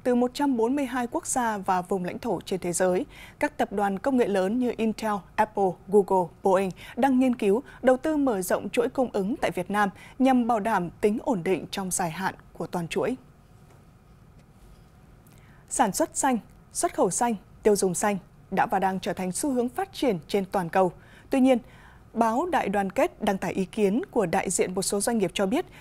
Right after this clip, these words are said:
nhiều chính sách vẫn chưa đủ để thúc đẩy hỗ trợ phát triển ngành công nghiệp tái chế, công nghiệp môi trường.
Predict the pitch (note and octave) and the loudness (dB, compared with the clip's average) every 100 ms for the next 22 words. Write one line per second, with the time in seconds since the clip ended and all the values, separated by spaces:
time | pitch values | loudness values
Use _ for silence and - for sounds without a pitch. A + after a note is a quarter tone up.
0 | - D4 C#4+ D4+ D4 G4+ A4 B3+ C#4+ D#4 | 0 2 2 0 0 0 -2 -2 -2 -2
1 | - E4+ B3+ A#3+ E3+ - G3 F3 - A#3+ | -2 0 2 2 2 0 0 0 -2 0
2 | G#3 D#3+ - G#3 C4 - D#4+ - B3+ F#3 | 0 0 -4 -2 -2 -4 -6 -2 0 0
3 | E3 F#3 G3 F#3 C#4+ C#4+ A#3+ F#3 F3+ F#3 | 0 -4 -2 -4 -2 0 0 -2 -2 -2
4 | - F#3 F#3 - - A3 G#3 F3+ F#3+ F#3+ | 0 0 0 -6 -4 -2 0 -2 -2 2
5 | G#3+ F#3 | 2 2